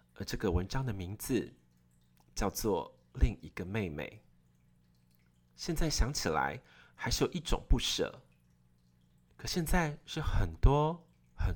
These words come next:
多的感谢。谢谢她曾经出现在我的生命里。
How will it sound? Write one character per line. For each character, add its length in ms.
多 160
的 100
感 220
谢。 380
谢 140
谢 120
她 640
曾 160
经 100
出 140
现 180
在 160
我 160
的 280
生 260
命 240
里。 220